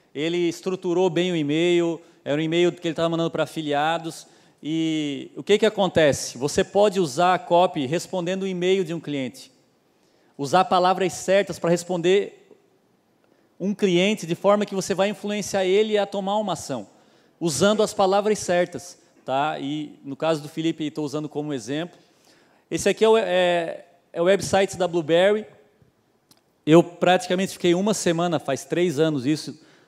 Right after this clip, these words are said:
nos textos, e cada, ah, palavra que está negritada, cada palavra que está em azul, cada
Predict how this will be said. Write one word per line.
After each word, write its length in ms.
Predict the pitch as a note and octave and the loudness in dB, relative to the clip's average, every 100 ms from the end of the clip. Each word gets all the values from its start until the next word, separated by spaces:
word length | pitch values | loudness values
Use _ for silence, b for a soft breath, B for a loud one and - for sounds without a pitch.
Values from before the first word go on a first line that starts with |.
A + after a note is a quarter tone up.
| _ | _
nos 260 | D3+ E3+ | 0 0
textos, 580 | - D#3+ F3 F3 - C3+ | 0 2 4 2 -4 -4
e 120 | D3+ | -4
cada, 600 | D#3 - F3 F#3+ F#3 F#3+ F3+ B B B B B | -4 0 4 4 2 -2 -2 B B B B B
ah, 280 | D3 D3 D3 | 4 4 4
palavra 500 | - D#3 D#3+ E3+ E3 | 4 4 6 4 0
que 60 | |
está 180 | - E3 | 0 2
negritada, 720 | D#3+ E3 D3+ - D#3 E3 D#3 | 2 2 0 2 2 4 2
cada 220 | - D#3+ E3 | 0 0 2
palavra 280 | D#3 D#3 | 2 2
que 60 | D3+ | 0
está 180 | - D3+ | -2 0
em 120 | D3+ | 0
azul, 520 | C3+ A2+ C#3 D#3+ E3 | -2 -4 -4 -2 -2
cada 720 | - D3+ E3 D#3+ D#3+ D3+ C3+ | -4 0 0 2 4 4 2